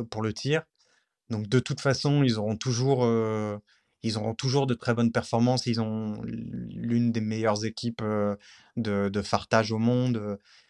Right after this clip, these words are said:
Ils savent faire, ils connaissent tous les spots, euh. Donc ça, de toute façon, euh, même si, euh, même s'il y a des moments un peu difficiles, euh,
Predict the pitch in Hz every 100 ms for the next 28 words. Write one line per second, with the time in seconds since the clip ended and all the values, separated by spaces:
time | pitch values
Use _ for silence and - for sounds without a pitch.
0 | _ _ - 104 - 104 - 120 120 117
1 | 113 107 104 - 123 117 - 120 120 120
2 | 117 110 107 104 104 101 - - - _
3 | - 107 104 - 127 120 - 127 131 -
4 | 135 135 131 117 110 110 113 123 131 135
5 | - 135 135 127 120 113 113 113 - 123
6 | 117 113 117 120 117 113 117 113 123 113
7 | 131 123 107 104